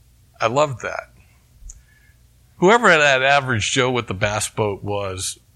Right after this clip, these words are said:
whether we erect a statue or not, I promise you at the end of the day, he was just genuinely happy in a very pure way 'cause he was able to help some people,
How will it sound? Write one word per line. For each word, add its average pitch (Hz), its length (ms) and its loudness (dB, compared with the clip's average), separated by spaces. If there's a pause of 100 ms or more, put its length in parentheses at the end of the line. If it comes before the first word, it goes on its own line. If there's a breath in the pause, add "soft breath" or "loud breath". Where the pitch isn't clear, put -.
(460)
whether 139 280 0
we 135 200 -4
erect 127 340 -2
a 104 60 -8
statue 113 560 -4
or 98 160 -10
not, 101 360 -8 (240)
I 139 140 -4
promise 131 600 -8
you 104 160 -8
at 101 100 -14
the 123 120 -8
end 117 200 -8
of 101 80 -12
the 107 100 -6
day, 98 560 -8 (1500)
he 147 100 -6
was 131 220 -6
just - 280 -8
genuinely 107 840 -8 (420)
happy 101 480 -6
in 92 140 -14
a 104 80 -12
very 117 320 -4
pure 101 360 -10
way - 380 -12 (380)
'cause 107 220 -4
he 113 40 -8
was 98 220 -8
able 95 260 -10
to - 80 -18
help - 220 -14
some - 160 -14
people, - 480 -14